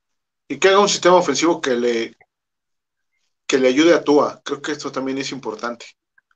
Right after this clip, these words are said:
Que lo suelte, que, que lo deje jugar, que, que demuestre si en verdad es el quarterback de Miami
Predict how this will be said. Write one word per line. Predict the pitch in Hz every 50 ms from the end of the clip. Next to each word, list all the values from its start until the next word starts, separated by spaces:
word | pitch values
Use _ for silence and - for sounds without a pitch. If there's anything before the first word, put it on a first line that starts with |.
| _ _ _ _ _ _ _ _ _ _ _
Que | - - 131
lo | 120 127
suelte, | - - 143 151 151 156 156 - 170 170 165 160
que, | - 135 127 123 120 120 117 117 117 113 113 -
que | - 131
lo | 127 131
deje | 165 214 214 240
jugar, | - - 131 123 147 165 190 233 - -
que, | - 156 131 120 120 117 117 113 113 113 117 _ _ _ _ _ _ _ _ _ _
que | - 135 127
demuestre | 123 127 131 139 160 190 185 - 202 180 151 - - _ -
si | - - - 139
en | 131 131
verdad | 131 131 127 143 160 165
es | 170 165 160
el | 165 147 139
quarterback | - 139 135 135 135 135 131
de | 131 127
Miami | 123 120 120 123 127 131 139 151 - -